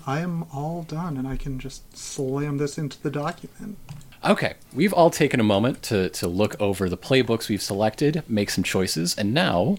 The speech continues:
Speaker 2: uh, we would like to introduce our characters <laughs> to one another and to you, the listener. Uh, I figure I'll volunteer to start, and then we'll pick up from whoever didn't read last time we, we round robin. Does that sound fair to people?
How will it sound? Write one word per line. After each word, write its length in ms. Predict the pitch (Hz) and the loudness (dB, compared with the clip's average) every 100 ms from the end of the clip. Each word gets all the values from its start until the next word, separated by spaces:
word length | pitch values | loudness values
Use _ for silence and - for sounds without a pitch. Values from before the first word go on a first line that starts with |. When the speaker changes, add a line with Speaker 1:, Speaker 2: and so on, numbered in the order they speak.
| - - - - - | -4 -18 -20 -20 -2
Speaker 2:
uh, 220 | 110 107 | 2 4
we 280 | 107 117 127 | 4 4 2
would 240 | 147 175 147 | 4 4 4
like 320 | 98 98 - | 4 2 -2
to 260 | - 107 - | -2 0 0
introduce 440 | 101 - 101 101 | -2 0 0 4
our 100 | 135 | 4
characters 600 | - 101 98 - 110 95 | 4 2 2 0 -4 -2
<laughs> 20 | |
to 160 | - 147 | 2 2
one 180 | 123 151 | 4 6
another 440 | 147 110 117 139 | 6 6 4 2
and 240 | 117 120 139 - | 0 0 0 -2
to 120 | - | -6
you, 440 | 123 92 87 101 - - - - - | -2 0 0 0 -4 -16 -20 -20 -2
the 80 | 117 | 0
listener. 600 | 135 - - 87 78 78 - | 2 2 2 2 2 -4 0
Uh, 420 | 101 98 95 92 - | 2 6 6 4 0
I 100 | 110 | -2
figure 680 | - - 131 123 131 127 120 - - - | -2 0 2 4 4 4 2 -8 -20 0
I'll 500 | 113 139 160 165 156 - | 2 4 2 0 -4 0
volunteer 420 | 123 113 127 131 | 2 4 4 2
to 80 | 135 | 2
start, 460 | - 92 82 - - - - - - | 2 2 2 -2 -12 -20 -20 -20 -10
and 220 | 110 101 95 | -4 -4 0
then 400 | 107 120 135 131 | 2 4 4 4
we'll 200 | 117 117 | 4 2
pick 340 | - 123 - | 0 -2 2
up 200 | 110 - | 2 2
from 400 | - 113 104 101 | -2 2 4 2
whoever 560 | - 113 113 113 107 92 - - | 2 4 4 4 0 -2 -12 -2
didn't 380 | 110 117 139 - - - | 2 6 4 2 -10 -4
read 480 | 110 127 139 180 170 | 2 4 4 4 2
last 340 | 127 135 - | 2 2 0
time 260 | 143 139 131 | 0 2 2
we, 120 | 131 | 0
we 200 | - 123 | 0 2
round 260 | 123 127 120 | 6 6 6
robin. 320 | 120 139 160 | 4 4 4
Does 140 | 120 | 4
that 140 | 127 - | 4 4
sound 200 | 147 147 | 2 2
fair 160 | 165 | 0
to 80 | 160 | 0
people? 480 | 165 165 180 180 | -2 -4 -2 -2